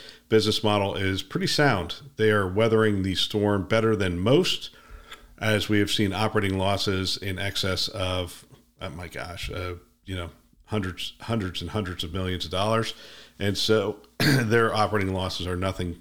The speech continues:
compared to their overall revenue. All right, next one. Respect staff or, or seek care elsewhere. Mass General Brigham enacts patient code of conduct.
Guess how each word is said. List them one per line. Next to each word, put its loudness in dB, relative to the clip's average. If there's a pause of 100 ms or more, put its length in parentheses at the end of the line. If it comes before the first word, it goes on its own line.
(120)
compared -4
to -2 (640)
their 2
overall -2 (540)
revenue. -6 (560)
All 2
right, 2
next -2
one. 2
Respect 0
staff 2
or, 6
or 6
seek 2
care 2
elsewhere. 2
Mass -2
General 4
Brigham 4 (400)
enacts 0
patient 0
code 4
of -6
conduct. -2